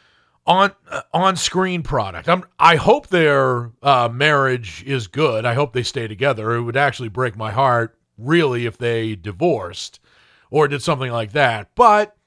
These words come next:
I do think that Melissa McCarthy works better without Ben Falcone's direction. And I'm not sure if that's her fault or if it's Ben Falcone's fault.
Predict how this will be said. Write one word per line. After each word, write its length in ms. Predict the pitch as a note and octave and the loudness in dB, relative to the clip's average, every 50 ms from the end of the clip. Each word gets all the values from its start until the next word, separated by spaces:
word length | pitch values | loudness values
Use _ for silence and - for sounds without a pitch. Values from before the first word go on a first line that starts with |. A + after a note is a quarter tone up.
| _ - | _ 0
I 120 | F3+ A3 | 2 2
do 160 | A3 C#4+ D4+ C#4+ | 2 0 -2 -4
think 160 | C#4 B3 G3+ | -4 -4 -2
that 80 | G3+ | -4
Melissa 320 | F#3 F3 F3 F3+ E3+ - D#3+ | -4 -2 -2 -2 -2 -2 -2
McCarthy 500 | D#3 C#3+ D#3+ D#3 D3 C#3+ C3 A#2 C3+ C3 | -4 -2 2 2 2 2 2 0 -4 -6
works 420 | B2 A2+ A#2 C#3 C#3+ - - - | -6 -2 0 0 0 0 -4 -10
better 640 | A#2 G2+ C#3 C#3 C3+ B2 B2 B2 A#2+ A#2+ A#2 A2 G2+ _ _ _ _ _ _ _ _ - | -6 -2 0 0 0 0 0 -2 -2 -2 -4 -6 -8 _ _ _ _ _ _ _ _ -4
without 560 | B2+ E3 D#3+ - D#3 D#3 D3+ D3 C#3+ C#3 F#2+ | -2 0 0 2 4 4 4 4 2 0 -4
Ben 220 | - C#3 C#3 C3 A#2+ | -6 -6 -6 -6 -4
Falcone's 760 | - C#3 B2+ B2 A#2+ - - B2+ A#2+ A#2+ A#2 A2+ G2+ - - | -2 -2 0 0 0 -2 -4 -8 -8 -8 -10 -12 -14 -16 -12
direction. 560 | - B2 A2 A2 B2 C3 A#2+ - - A2+ G2+ | -8 -8 -4 -2 -2 -2 -2 -2 -6 -12 -14
And 140 | F#2+ A#2 C#3+ | -8 -4 -2
I'm 120 | D#3+ E3+ | -2 0
not 180 | F3 E3+ D#3+ - | 2 0 0 0
sure 200 | - - E3 D3+ | -2 -4 -2 -2
if 120 | C3+ G#2+ | -2 -2
that's 420 | B2 C#3 C3+ B2+ A#2+ - - - - _ _ _ _ _ _ _ | -2 0 0 0 0 -2 -6 -12 -16 _ _ _ _ _ _ _
her 240 | - - A3 B3 A#3+ | 2 4 6 6 6
fault 540 | - - A#3 A#3 A#3 A3+ A3+ A3+ G#3+ - - - | 4 0 -2 0 2 2 0 0 -2 -6 -8 -6
or 380 | - D#3+ E3 E3+ E3+ E3 D#3+ | -2 0 2 2 2 2 0
if 120 | D3+ A#2+ C#3+ | -2 -2 0
it's 300 | C#3 C3 - - - - | -2 -2 -2 -6 -10 -8
Ben 260 | - - D3+ D3+ C#3+ | -4 -2 -2 -2 -2
Falcone's 680 | - D#3 C#3+ C3+ C3 A#2+ - E3 D3 C3+ B2+ A2+ - | -2 0 0 2 2 0 0 -2 -4 -4 -4 -8 -12
fault. 420 | - - G2 F2+ E2 E2 E2+ - | -14 -12 -10 -10 -10 -10 -12 -14